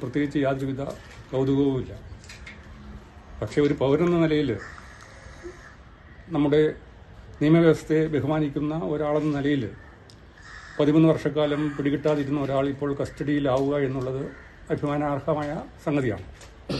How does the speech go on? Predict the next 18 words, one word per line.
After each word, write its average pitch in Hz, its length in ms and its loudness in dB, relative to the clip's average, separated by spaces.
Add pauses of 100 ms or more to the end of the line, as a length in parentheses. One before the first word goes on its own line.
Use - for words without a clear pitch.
(100)
അപ്പോൾ 127 240 -2
ഒരു 147 100 2 (1200)
ഏതൊരു 143 260 4
പൗരനെ 147 380 4 (140)
പോലെയുള്ള 156 520 4 (600)
ഒരു 156 160 2 (260)
വാർത്താ 156 380 4
കൗതുകം 151 400 2
മാത്രമേ 147 320 -2 (100)
ഇക്കാര്യത്തിൽ 139 380 -4 (280)
എനിക്കുള്ളൂ. 110 360 -4 (1160)
അതുമാത്രമല്ല, 143 520 2 (280)
മുഖ്യപ്രതി, 151 460 0 (200)
ഒന്നാം 151 240 2
പ്രതി 151 200 -2 (140)
എന്നൊക്കെ 151 360 0 (1500)
ഈ 156 120 6
പ്രതിയെ 160 240 4